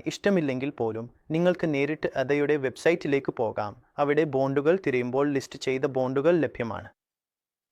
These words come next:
ഇന്ന് നിങ്ങൾ ഒരു ഷെയർ വാങ്ങുന്ന രീതിയിൽ തന്നെയാണ് നിങ്ങൾക്കത്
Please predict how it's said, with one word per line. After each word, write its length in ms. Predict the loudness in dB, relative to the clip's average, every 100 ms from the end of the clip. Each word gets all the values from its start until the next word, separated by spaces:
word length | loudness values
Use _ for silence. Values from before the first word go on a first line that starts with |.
| _ _ _ _ _ -2
ഇന്ന് 240 | 2 4
നിങ്ങൾ 300 | 6 4 4 4
ഒരു 160 | 2 2
ഷെയർ 280 | 2 4 4
വാങ്ങുന്ന 380 | 2 2 0 -2
രീതിയിൽ 380 | -4 -2 -2 0
തന്നെയാണ് 480 | -4 -4 -8 -8 -12 -8
നിങ്ങൾക്കത് 640 | -2 2 2 0 -4 0